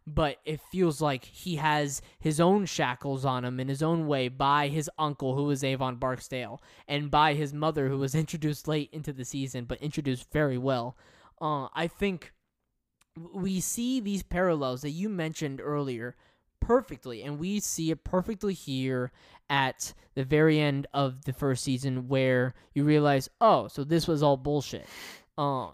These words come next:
and, but that's the point, and that's the, that's the main takeaway that, oh, so the, the hardships that these characters had to go through meant nothing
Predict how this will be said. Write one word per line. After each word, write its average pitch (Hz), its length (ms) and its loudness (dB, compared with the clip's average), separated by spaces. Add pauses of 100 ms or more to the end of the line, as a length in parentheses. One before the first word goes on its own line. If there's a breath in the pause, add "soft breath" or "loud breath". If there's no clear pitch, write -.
and, 160 140 -6
but 156 180 0
that's 151 280 -4
the 139 100 -6
point, 131 360 -6
and 135 100 -8
that's 135 220 -4
the, 156 120 -4
that's 147 340 -6
the 170 100 0
main 143 320 -2
takeaway 131 560 -2
that, 123 300 -2 (460 soft breath)
oh, 156 180 8
so 127 480 -2
the, 139 300 -2
the 127 160 0
hardships 160 580 0
that 127 120 -8
these 123 180 -8
characters 131 320 -6
had 127 140 -2
to 123 40 -8
go 127 220 0
through 120 360 -6 (320)
meant 151 300 2
nothing 139 540 0